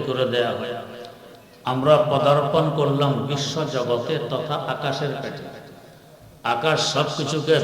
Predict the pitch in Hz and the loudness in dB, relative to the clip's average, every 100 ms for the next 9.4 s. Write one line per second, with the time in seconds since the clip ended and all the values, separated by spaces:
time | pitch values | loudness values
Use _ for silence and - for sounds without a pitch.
0 | - 123 147 151 135 147 151 147 135 131 | 2 0 2 0 0 -2 0 0 0 0
1 | 131 135 131 147 139 147 143 135 123 123 | 0 -2 -2 -2 -2 -4 -4 -2 -2 -2
2 | 113 101 - - - - - - - - | -4 -6 -8 -12 -14 -18 -20 -20 -20 -8
3 | 127 135 143 139 131 139 151 147 - - | -2 2 4 4 2 6 6 6 2 2
4 | 120 123 135 - 147 139 123 127 120 120 | 0 -2 -2 0 -2 -2 -2 -2 -2 -4
5 | 117 107 98 - - 123 - - - - | -6 -6 -8 -10 -14 -16 -18 -20 -20 -20
6 | - - - 127 151 156 156 - 135 147 | -20 -20 -6 -4 0 0 0 0 -2 0
7 | 139 156 139 151 156 180 208 - - - | 0 -2 -2 -2 -4 -6 -8 -10 -14 -16
8 | - - - 107 139 135 131 135 120 104 | -20 -20 -18 -10 -2 0 0 -2 -4 -4
9 | - - - | -8 -10 -12